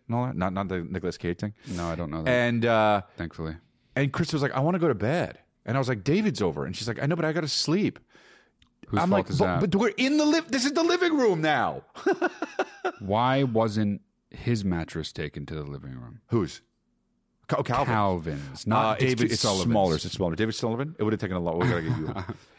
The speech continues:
Speaker 1: Yeah, 'cause it's smaller, and we wouldn't have fit.
Speaker 2: <sighs> Okay.
Speaker 1: Anyway, that's, that's the news,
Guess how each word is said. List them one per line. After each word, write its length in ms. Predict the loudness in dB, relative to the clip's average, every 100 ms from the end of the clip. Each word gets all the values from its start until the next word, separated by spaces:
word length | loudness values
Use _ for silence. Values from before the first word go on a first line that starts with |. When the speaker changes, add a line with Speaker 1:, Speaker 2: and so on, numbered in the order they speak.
| -4
Speaker 1:
Yeah, 140 | -2 0
'cause 160 | -2
it's 100 | -4
smaller, 360 | -2 0 -2 -6 _ -4
and 80 | 0
we 60 |
wouldn't 180 | 0 0
have 140 | -4
fit. 120 | -6 _ _ _ _ _ _ _ _ -18
Speaker 2:
<sighs> 80 | -18 -18 -20 -20 -18
Okay. 300 | -16 -16 -16 -18 -6
Speaker 1:
Anyway, 180 | 0 2
that's, 240 | 2 0 0
that's 300 | -2 -2 -4
the 100 | 0
news, 320 | 2 2